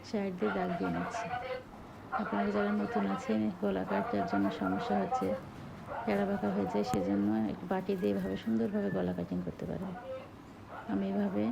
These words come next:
কেটে নিচ্ছি। এবার নিচের দিকে বাটিটা উল্টে এইভাবে নিয়ে নিয়েছি উল্টা দিকে। এবার এই তো, এবার আমি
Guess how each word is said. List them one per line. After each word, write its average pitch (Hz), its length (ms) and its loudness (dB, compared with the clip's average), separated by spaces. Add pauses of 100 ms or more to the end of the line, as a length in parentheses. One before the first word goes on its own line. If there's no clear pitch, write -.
(400)
কেটে 190 200 0
নিচ্ছি। 175 380 -2 (240)
এবার 202 180 0
নিচের 202 420 2
দিকে 208 220 -2
বাটিটা 190 380 -2
উল্টে 190 300 -2
এইভাবে 190 360 0
নিয়ে 95 180 2
নিয়েছি - 380 0 (1400)
উল্টা 202 280 4
দিকে। 196 280 -2 (120)
এবার 190 200 -2 (4000)
এই 214 200 0
তো, 208 100 -4 (1080)
এবার 185 240 0
আমি 202 260 2